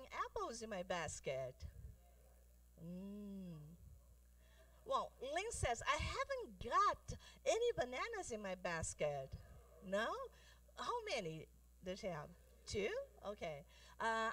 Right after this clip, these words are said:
"I've got chicken in my basket," uh, says Mark.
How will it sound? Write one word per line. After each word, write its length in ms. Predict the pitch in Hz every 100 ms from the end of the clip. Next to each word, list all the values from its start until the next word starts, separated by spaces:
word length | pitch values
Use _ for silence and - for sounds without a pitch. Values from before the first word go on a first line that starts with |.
| -
"I've 220 | 440 -
got 180 | 262 226 - -
chicken 420 | - 466 - 262
in 100 | 202
my 140 | 185 180
basket," 580 | 202 359 - - 156 151 - 160
uh, 360 | 165 165 165
says 300 | 165 180 175
Mark. 460 | 202 170 147 151